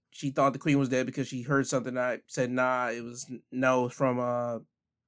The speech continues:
the person that did it got it wrong." And I looked it up, and apparently it's from, uh, Hollywood Unlocked by Jason Lee. Jason Lee is a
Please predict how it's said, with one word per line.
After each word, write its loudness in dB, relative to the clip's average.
the 4
person 4
that 6
did 4
it 2
got 6
it 8
wrong." 4
And -2
I -2
looked 0
it -2
up, 2
and -2
apparently 2
it's -6
from, -4
uh, -4
Hollywood 4
Unlocked -4
by 2
Jason 2
Lee. -2
Jason -2
Lee -2
is -4
a -6